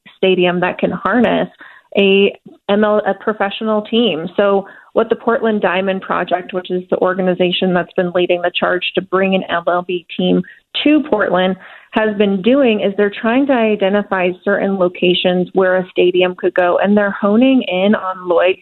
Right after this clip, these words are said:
Center, the mall in Northeast Portland, as a potential stadium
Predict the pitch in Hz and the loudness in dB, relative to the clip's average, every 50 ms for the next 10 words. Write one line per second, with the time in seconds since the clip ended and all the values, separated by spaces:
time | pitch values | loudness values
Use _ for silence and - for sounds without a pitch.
0 | - - 165 226 240 - - 254 262 277 277 - - - - _ _ - 202 214 | -6 -6 -6 -6 -4 -2 0 0 2 0 0 -4 -8 -20 -20 _ _ -2 0 2
1 | 202 196 185 185 185 196 185 180 180 180 185 185 185 185 - 185 180 180 180 - | 2 2 2 2 0 0 0 -2 -2 -2 -2 -2 -2 -2 -4 -4 -4 -4 -4 -6
2 | _ - 190 185 - 185 196 202 202 - - 202 214 233 247 240 - - - 220 | _ -2 -2 0 2 2 2 2 0 0 -2 -2 -2 0 0 -2 -2 -4 -4 -12
3 | - - 196 196 - 208 - - - - 180 185 185 185 185 185 | -6 -6 -6 -4 -2 -4 -4 -4 -2 0 0 0 2 0 0 -2